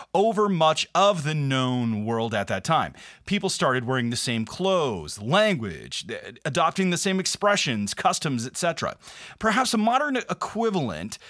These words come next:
would be the popularity of celebrities from the United States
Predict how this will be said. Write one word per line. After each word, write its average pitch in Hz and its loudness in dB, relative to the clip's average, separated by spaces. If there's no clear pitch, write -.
would 156 -4
be 202 2
the 180 0
popularity 202 0
of 151 0
celebrities 180 0
from 165 -2
the 156 -2
United 143 0
States 185 -2